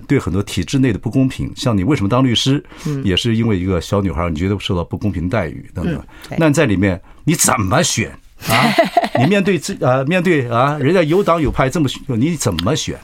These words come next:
Speaker 1: 啊？
Speaker 2: 我觉得啊，我刚刚就讲，你要在很复杂的环境里面，
Speaker 1: 嗯。
Speaker 2: 选择一条很单纯的道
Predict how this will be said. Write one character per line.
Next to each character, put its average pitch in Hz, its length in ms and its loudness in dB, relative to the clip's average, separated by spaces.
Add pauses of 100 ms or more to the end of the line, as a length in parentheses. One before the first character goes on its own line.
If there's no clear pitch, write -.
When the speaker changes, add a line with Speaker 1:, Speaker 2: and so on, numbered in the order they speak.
(300)
Speaker 1:
啊？ 92 200 -4
Speaker 2:
我 202 340 0
觉 208 320 0
得 233 240 2
啊， 170 160 0 (440)
我 - 100 -4
刚 214 120 4
刚 220 80 2
就 202 100 0
讲， 139 180 -2
你 170 60 0
要 208 100 2
在 220 160 2
很 156 120 -2
复 220 380 -2
杂 151 180 -2
的 147 140 -4
环 147 200 -6
境 147 200 -6
里 135 140 -8
面， 135 220 -6 (100)
Speaker 1:
嗯。 78 320 -4
Speaker 2:
选 160 240 -2
择 170 120 0
一 180 80 2
条 143 240 -2
很 139 200 -4
单 147 240 -4
纯 139 160 -8
的 - 80 -8
道 - 120 -6